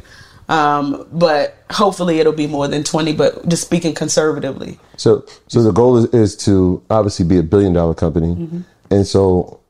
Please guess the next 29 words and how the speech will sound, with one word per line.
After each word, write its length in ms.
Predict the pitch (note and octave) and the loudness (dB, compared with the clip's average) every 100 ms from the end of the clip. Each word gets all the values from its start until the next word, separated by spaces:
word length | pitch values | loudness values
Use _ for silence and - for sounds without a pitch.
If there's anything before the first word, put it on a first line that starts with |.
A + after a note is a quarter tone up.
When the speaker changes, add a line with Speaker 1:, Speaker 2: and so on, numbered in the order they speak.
| - | -4
Speaker 2:
real 200 | G2 G2 | 0 0
estate 220 | - F#2 | 2 2
is 140 | F#2 | 2
one 140 | F2+ F2 | 2 2
of 60 | |
your 80 | E2+ | 0
plays. 260 | E2 F2+ E2+ | 2 2 2
And 80 | E2+ | 0
so 120 | F2+ | 0
I'm 80 | F#2+ | 2
wondering 260 | F#2 F2+ | 2 2
how, 400 | F#2 G2+ G2+ - - | 2 2 0 -2 -2
how 280 | G2+ G2+ G2 | 0 2 2
do 160 | F#2+ | 2
we 100 | F2 | 0
get 220 | D#2+ F#2+ F#2 | 2 2 2
it 100 | D#2+ | 0
from 420 | F#2+ F2+ E2+ E2+ _ _ _ | 0 0 0 -4 _ _ _
the 100 | - | -4
hundred 280 | F2+ F#2+ E2+ | 0 0 0
million 220 | F#2 F#2 E2+ | 2 2 2
valuation 640 | E2+ E2+ E2 E2 E2+ E2+ | 2 2 2 0 -2 -2
to 140 | - E2 | -2 -4
the 100 | D#2 | 0
billion 280 | F#2 F#2+ | 2 2
dollar 240 | E2+ D#2+ D#2 | 2 0 0
valuation? 540 | D#2 D#2 E2 E2 D#2 | 0 0 0 0 -2
Is 220 | E2 F2 | 0 0
it 200 | E2 D#2 | 0 -2